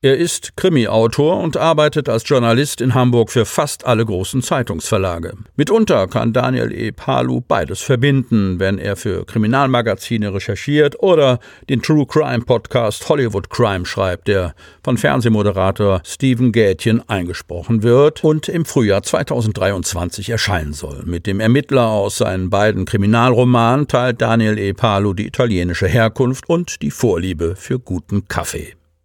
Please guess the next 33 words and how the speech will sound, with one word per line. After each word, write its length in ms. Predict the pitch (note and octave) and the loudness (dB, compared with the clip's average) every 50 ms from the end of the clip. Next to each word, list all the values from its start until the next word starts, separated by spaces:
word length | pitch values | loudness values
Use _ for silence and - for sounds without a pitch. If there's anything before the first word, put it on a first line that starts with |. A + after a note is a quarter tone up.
| _ - | _ -4
Bislang 300 | C3 B2 C#3+ D3+ D#3 F3+ | -2 2 2 2 2 2
erschienen 400 | D3+ C#3+ D3+ - - D3+ C#3 C#3 | 0 -2 0 0 0 0 0 -2
zwei 260 | - - - C#3+ D3 | -4 -2 -4 -4 -4
Kriminalromane 960 | D3 - - C#3+ C#3 C3+ C3 C3 B2 B2+ A2+ G#2+ A2 G#2 G2+ F#2 F2+ F2 E2+ | -4 -4 -2 0 0 2 4 4 4 4 4 4 4 4 4 2 0 -2 -2
mit 220 | E2+ F2 E2 - - | -4 -6 -8 -6 -4
ihm, 300 | B2 F#2+ D2+ D#2 - - _ - | -4 -4 -4 -6 -12 -14 _ -2
Tod 300 | - D3+ C#3+ D3+ C#3+ - | 0 2 2 2 0 -2
im 240 | A#2 A#2+ A2+ G#2 - | -2 -2 -2 -2 -2
alten 320 | - A#2 A#2+ - - B2 | -2 -2 -2 0 2 2
Land 400 | B2 A#2+ A#2+ B2+ D3+ F3 E3+ - | 4 4 4 2 2 0 -4 -4
und 320 | G2+ C#3+ C#3+ C#3+ - - - - - - - | -4 -2 -2 -4 -4 -8 -14 -20 -20 -12 -4
Mord 440 | - B2+ C3+ C3 B2+ B2 A#2 A2+ - - | 0 2 2 4 4 2 2 0 -4 -16
zur 340 | - - - C#3 C3 - - | -10 -4 -2 -2 -2 0 -2
Apfelblüte. 840 | A#2+ A2+ - - - B2 A2 E2+ F#2+ F#2+ F2 E2 - - F#2+ F2+ F2 - - - - - | -4 -4 -4 -2 0 0 0 2 0 -2 -2 -4 -6 -8 -10 -10 -10 -12 -14 -16 -14 -6
Sie 100 | - C#3+ | -2 0
greifen 360 | C3+ D3+ D#3 E3 F3 - - - | 2 2 2 2 0 -2 -4 -2
aktuelle 540 | - D3+ - - - - - C#3 C3+ C#3 | -2 -4 -4 -2 -4 -2 0 0 -2 -2
Themen 360 | - - - C3 C3 C#3+ D3+ D3 | 0 0 2 2 2 2 2 2
auf 300 | C3 C#3 - - F#3+ - | 0 0 0 0 -2 -4
und 180 | - D#3+ - | -6 -6 -4
rufen 360 | - C#3+ C#3 - - C3 C3 | -2 -4 -4 -2 -2 -2 -2
den 180 | B2 B2+ A#2 A2 | 0 0 0 0
Leserinnen 600 | G2+ G2+ A2+ C3 C3+ A#2+ B2+ C3+ B2 C3 B2+ B2+ | 0 2 2 2 2 4 2 2 2 4 4 4
und 160 | A#2+ A#2+ A#2 G#2 | 4 2 2 2
Lesern 460 | G#2+ A2+ B2 A2+ B2 A#2 A2+ A2+ A#2 - - - - - | 2 2 4 4 4 4 2 2 0 -2 -10 -20 -20 -8
wenig 380 | - - C3 B2 A2+ A2+ A2 - - - | -2 0 2 4 4 2 0 -2 -8 -12
bekannte 420 | - - - A2+ G2+ F#2+ - G2+ | -10 -6 -4 -4 -4 -4 -6 -8
Kapitel 480 | - - A2 - - - B2 - C3 A2 | -6 -6 -6 -2 0 -2 0 0 0 0
der 140 | G2+ G2 | 0 0
deutsch-deutschen 880 | F#2 - A#2+ A2 A2+ G#2+ - - - - - A2 F#2+ F#2 - - G#2+ G2+ | 0 2 2 2 2 0 -2 -10 -10 -2 0 0 0 0 -4 -6 -6 -4
Geschichte 460 | G2+ G2 - - G#2+ F2 - - E2+ | -6 -4 -2 -2 -4 -4 -4 -10 -12
ins 180 | F2 E2 - - | -12 -10 -8 -6
Gedächtnis. 680 | - F#2 F2 F#2+ F#2 - - A#2 F#2+ F#2 - - - | -4 -2 -2 -2 -4 -2 -2 -2 -2 -4 -6 -10 -12